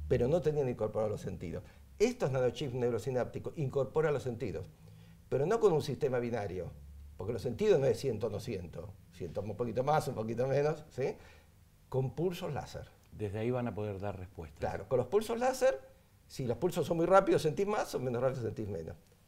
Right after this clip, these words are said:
Speaker 1: Ejemplo, nanotecnología. El grafeno, premio Nobel dos mil diez, los rusos, es un material que dice que tiene dos dimensiones, porque el espesor es un átomo, casi no existe. Es un material extraordinario. Se puede hacer una piel de grafeno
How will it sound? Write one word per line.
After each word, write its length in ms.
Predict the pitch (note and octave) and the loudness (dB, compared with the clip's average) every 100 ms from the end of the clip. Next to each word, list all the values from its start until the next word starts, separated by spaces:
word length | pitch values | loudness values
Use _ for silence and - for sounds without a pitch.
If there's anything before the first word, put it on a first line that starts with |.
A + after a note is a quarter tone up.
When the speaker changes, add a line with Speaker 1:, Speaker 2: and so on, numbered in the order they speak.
| _ - | _ -6
Speaker 1:
Ejemplo, 560 | B2 - A2+ D2+ - - - | -4 0 0 0 -10 -14 -12
nanotecnología. 920 | G#2 A2 A#2 A#2+ A#2 A2 G#2+ A2+ E2 - - - - - - | -4 -2 0 0 0 0 -2 -6 -8 -12 -20 -20 -20 -20 -2
El 120 | D#3 D3+ | 2 4
grafeno, 500 | E3 E3+ F#3+ C3+ C#3 - - - - | 4 6 4 4 0 -4 -20 -20 -6
premio 260 | B2 B2 B2 | -2 0 2
Nobel 220 | B2 A#2+ | 2 2
dos 120 | G#2+ | 0
mil 120 | B2 | -2
diez, 340 | A#2+ A#2 B2 - | 0 0 -2 -10
los 100 | C#3+ | -10
rusos, 460 | A#2+ B2 G2 B2 D#3 - - - - - - - - | -6 -4 -2 -4 -4 -18 -20 -20 -20 -20 -20 -20 -8
es 220 | E3 E3+ | -6 -2
un 100 | F3 | 0
material 540 | E3+ D3 E3+ F3 F#3+ - | 0 0 2 4 4 2
que 100 | D3 | -4
dice 180 | C#3 | -2
que 80 | C3 | -2
tiene 160 | B2 C3+ | -2 0
dos 120 | C3+ | 0
dimensiones, 560 | C3 B2+ A#2 G#2 F2 F2+ - - | 0 0 0 -4 -4 -10 -12 -8
porque 220 | G2+ - | -6 -4
el 60 | G#2+ | -4
espesor 520 | - C3+ D#3 D#3 - | -2 0 2 0 -2
es 140 | G#2+ | -6
un 100 | C#3 | -2
átomo, 320 | B2+ D#2+ G#2+ F#2 | -2 -2 -6 -4
casi 220 | B2 C#3 | -2 -2
no 100 | A2+ | -4
existe. 500 | A2 A2 - - - - - - - | -4 -8 -6 -6 -6 -10 -20 -20 -10
Es 100 | C#3 | -2
un 60 | D#3 | 2
material 280 | D3+ E3+ E3 | 2 2 0
extraordinario. 760 | F3+ D#3+ C#3 C3+ A2+ E2+ E2 - - - - - | -4 0 0 0 0 -2 -6 -8 -16 -20 -20 -20
Se 140 | - B2+ | -8 -2
puede 200 | E3 E3 | 4 4
hacer 200 | C3+ C#3 | 4 0
una 180 | B2+ - | 0 0
piel 180 | D#3+ | 0
de 80 | F3 | 2
grafeno 580 | E3 D#3+ D#3+ C3 C3+ | 2 2 2 4 0